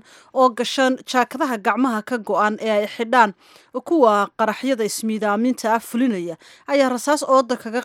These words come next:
qaaday xarunta maxkamadda, iyagoo isku dayaya inay gudaha u galaan maxkamaddaasi. Taliyaha booliiska degmada qaraxu ka dhacay, Sohail Khaled,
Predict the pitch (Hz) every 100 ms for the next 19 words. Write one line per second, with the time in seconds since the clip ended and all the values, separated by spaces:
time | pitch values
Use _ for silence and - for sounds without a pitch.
0 | - 196 196 233 - 226 226 262 226 208
1 | - - 220 226 175 - - - - 233
2 | 233 226 - - 254 262 240 233 233 226
3 | 185 214 247 214 220 - 208 202 - -
4 | 214 196 190 170 208 - _ _ _ _
5 | 202 202 226 202 180 226 185 - 180 202
6 | 190 233 208 190 233 226 - 208 - 233
7 | 208 208 240 - 214 233 233 208 254 269
8 | 226